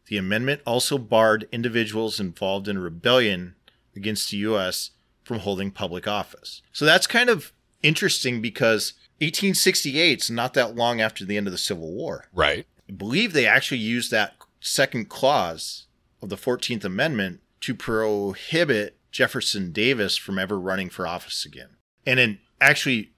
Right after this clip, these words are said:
Speaker 1: I suppose it was any leader that was in the South was probably prohibited, but Jefferson Davis was the big name on that.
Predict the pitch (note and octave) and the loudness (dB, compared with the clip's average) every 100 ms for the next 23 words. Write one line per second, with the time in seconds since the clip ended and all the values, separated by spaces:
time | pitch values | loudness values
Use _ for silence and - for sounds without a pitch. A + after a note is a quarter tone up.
0 | - B2+ - - D#3 C3+ B2 F#2 - C3+ | 0 0 0 0 2 4 2 0 -8 -2
1 | D#3 D#3 G#2+ - _ _ - G#2+ A#2+ A#2+ | 0 2 0 -4 _ _ -16 -4 2 4
2 | A2 G#2+ F#2+ _ _ A#2+ G#2 G2 G#2+ F#2+ | 4 2 -2 _ _ 0 0 -2 -2 0
3 | - F#2+ E2+ E2 - _ _ _ - G2 | 0 -2 -4 -10 -16 _ _ _ -12 -6
4 | - G2+ G2 - F#2+ F2+ E2+ E2 E2 G#2 | -2 0 -2 -4 -8 -8 -10 -12 -10 -10
5 | - A#2+ C3 - - B2+ G#2 G#2+ G#2+ - | -8 0 2 2 -2 0 2 2 0 -4
6 | F#2 - E2 F2 E2 D#2+ D2 D2 - - | -8 -8 -8 -10 -8 -10 -12 -16 -18 -20